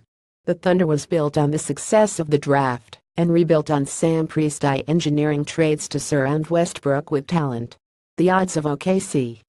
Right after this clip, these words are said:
or other teams outside of mega media markets being able to acquire all-star talent via free agency aren't good.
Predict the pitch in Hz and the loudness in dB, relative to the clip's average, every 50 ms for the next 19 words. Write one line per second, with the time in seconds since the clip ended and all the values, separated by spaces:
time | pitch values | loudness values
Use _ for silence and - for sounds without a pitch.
0 | _ - - - - - 214 208 - 190 196 226 214 196 - - 202 196 196 190 | _ -20 -20 -12 -4 -2 0 0 2 2 2 2 2 2 -2 -2 0 0 0 0
1 | 190 - 156 151 151 - - - 175 156 139 139 - 156 151 160 185 175 185 170 | 0 -2 -2 -2 -2 -2 -2 -2 0 0 0 -2 -2 -2 0 0 0 0 0 0
2 | 170 165 175 170 156 139 139 147 151 151 143 139 - 135 123 120 - - - - | 0 0 0 0 0 0 -2 0 0 -2 -2 -4 -4 -6 -8 -8 -10 -12 -14 -14
3 | _ _ _ - 185 175 170 170 170 165 170 170 170 156 - - 160 160 160 - | _ _ _ 0 2 2 4 4 4 4 2 2 0 0 0 0 0 0 0 0
4 | - 180 170 160 151 - 160 160 160 - - 170 160 151 147 - - 175 170 156 | 0 2 2 2 2 0 0 0 -2 0 -2 0 0 0 -2 -2 0 0 2 2
5 | 143 143 139 139 - 160 156 151 - - - 143 175 190 175 156 160 151 - 147 | 2 0 0 -2 0 0 0 0 -2 -2 -2 0 2 4 4 4 2 2 0 -2
6 | 147 - - 147 143 135 139 147 156 170 170 - - 151 135 120 110 | -2 -2 0 -2 0 0 0 -2 -2 -2 -4 -2 -2 -2 -2 -2 -6